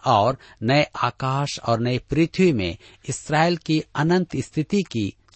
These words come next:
चर्चा करता है। यह व्याख्या हमें यशायाह की पुस्तक के अंत तक ले जाती है, जहां महिमा की चमक है।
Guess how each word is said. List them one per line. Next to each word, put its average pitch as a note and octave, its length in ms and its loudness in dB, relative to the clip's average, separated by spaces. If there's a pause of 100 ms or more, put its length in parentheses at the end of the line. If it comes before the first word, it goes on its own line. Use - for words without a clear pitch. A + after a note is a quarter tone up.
(120)
चर्चा C3 340 -2
करता G#2 400 -4
है। F2+ 260 -12 (540)
यह F#3+ 200 4
व्याख्या B2+ 520 0
हमें A#2+ 300 0
यशायाह C3 540 0
की - 160 -6
पुस्तक - 560 -2
के G2+ 220 -2 (340)
अंत F3 300 2
तक - 240 -2 (100)
ले A2 180 0
जाती G2 380 -4
है, F#2+ 260 -8 (320)
जहां C3 360 4 (340)
महिमा C#3 460 4
की - 220 -4 (160)
चमक A2+ 320 -4
है। F2 300 -10